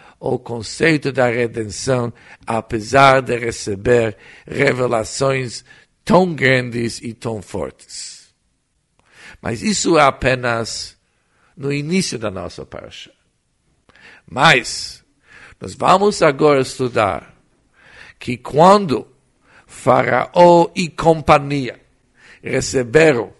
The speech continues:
as dez pragas, os Makot, isso se quebrou o galut, isso se quebrou o exílio,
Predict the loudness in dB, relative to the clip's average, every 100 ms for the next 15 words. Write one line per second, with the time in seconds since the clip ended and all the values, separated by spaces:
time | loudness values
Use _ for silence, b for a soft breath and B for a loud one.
0 | _ _ -12 2 4 4 2 -2 0 0
1 | -4 -10 -12 -18 _ _ -16 -8 -6 -6
2 | -6 -8 -10 -20 -20 _ _ b b b
3 | b -4 -4 -4 -4 -4 -4 -4 -2 -2
4 | 2 4 4 2 -2 -4 -10 0 2 2
5 | -2 -16 b b b -6 -4 -4 -8 -6
6 | -2 -2 2 0 2 2 4 2 -2 -2
7 | 0 0 0 -4